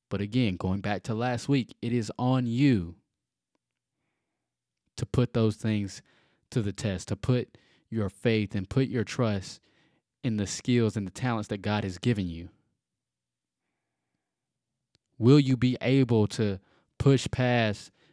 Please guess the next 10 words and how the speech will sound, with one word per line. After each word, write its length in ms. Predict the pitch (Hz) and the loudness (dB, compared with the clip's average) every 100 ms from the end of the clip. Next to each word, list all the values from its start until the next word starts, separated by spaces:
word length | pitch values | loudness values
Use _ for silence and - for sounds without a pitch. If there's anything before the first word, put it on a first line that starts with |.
| _ | _
the 120 | - - | -10 -4
insecurities 920 | 120 - 107 - 123 113 98 95 95 | -4 -4 -8 0 2 2 0 -4 -6
and 180 | 92 | -8
push 280 | - 135 127 - | -2 0 0 -2
past 680 | 127 120 113 107 98 - _ _ _ _ _ _ _ _ _ _ _ _ _ _ | -2 0 0 -2 -6 -16 _ _ _ _ _ _ _ _ _ _ _ _ _ _
the 80 | 101 | -6
self-doubt, 880 | - - 113 98 _ 104 101 87 - _ _ _ _ _ _ _ _ _ _ _ _ _ - | -4 0 0 -2 _ 0 0 -2 -8 _ _ _ _ _ _ _ _ _ _ _ _ _ -20
the 80 | 113 | -14
self-deprecation 1120 | - 113 107 - 113 107 101 110 107 - 92 | -4 -2 -2 -2 -4 -4 -4 -2 -2 -4 -4
of 220 | 92 87 | -4 -6